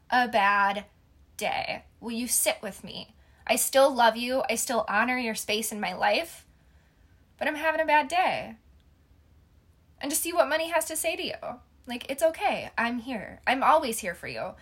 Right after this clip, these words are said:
Because you know what? Money is always here for you. It is your, it's your <sighs> thoughts and beliefs and conditioning that keeps the money away from you, that makes you think that money is the problem when money was never the problem.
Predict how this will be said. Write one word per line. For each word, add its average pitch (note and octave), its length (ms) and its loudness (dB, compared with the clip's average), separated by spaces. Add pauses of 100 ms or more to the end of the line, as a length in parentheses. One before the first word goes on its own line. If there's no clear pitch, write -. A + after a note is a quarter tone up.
(200)
Because C#4 220 -4
you D#4 40 0
know D4+ 120 4
what? D#4 200 8
Money C4 380 2
is C#4+ 140 2
always G3+ 300 2
here - 180 -8
for - 100 -14
you. - 160 -10 (460)
It B3 80 0
is C#4 160 -2
your, C4 560 6
it's C4+ 240 -4
your D#4+ 880 6 (1080)
<sighs> - 360 -2
thoughts D#4+ 380 8
and E4 120 -4
beliefs C#4 340 -2
and B3 120 -2
conditioning B3+ 720 -2
that A#3+ 120 -2
keeps D#4+ 260 -4
the C#4 100 -2
money B3 260 0
away G3 300 -2
from F#3 260 -8
you, - 140 -14 (440)
that B3 160 2
makes C4+ 320 0
you D4 140 -4
think C#4+ 380 -6
that A3+ 200 4
money B3 280 -2
is A#3 120 -4
the A3+ 100 -4
problem A3+ 480 0
when A3+ 180 -2
money A3 280 -2
was G#3 160 -8
never G3 240 -4
the F#3 80 -10
problem. E3+ 640 -6